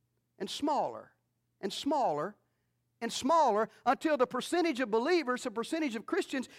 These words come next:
is, is decreasing every year in this nation in which we live. Now, now the long-term trends of that are, are very evident. Again, Rayner and Stetzer did some research, and, and it,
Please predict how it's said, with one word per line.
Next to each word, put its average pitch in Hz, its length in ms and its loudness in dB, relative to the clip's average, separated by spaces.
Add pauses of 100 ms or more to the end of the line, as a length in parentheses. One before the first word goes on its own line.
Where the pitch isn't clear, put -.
is, 254 160 -2
is 247 200 -6
decreasing 240 680 -4
every 220 240 -2
year 285 180 -2
in 233 100 -4
this 214 160 -6
nation 220 360 -4
in 196 80 -2
which 185 200 -4
we - 120 -6
live. - 260 -8 (2250)
Now, 285 120 6
now 277 160 4
the 240 80 2
long-term 277 600 6
trends 330 420 -2
of 180 80 0
that 180 240 0
are, 233 140 -2
are 208 140 -2
very 202 340 -2
evident. 254 300 -6 (2000)
Again, 185 300 2
Rayner 180 280 2
and 156 100 0
Stetzer 196 400 -2
did 175 140 -2
some 151 180 -4
research, 175 640 -2 (680)
and, 185 160 2 (200)
and 208 160 0
it, 226 180 -8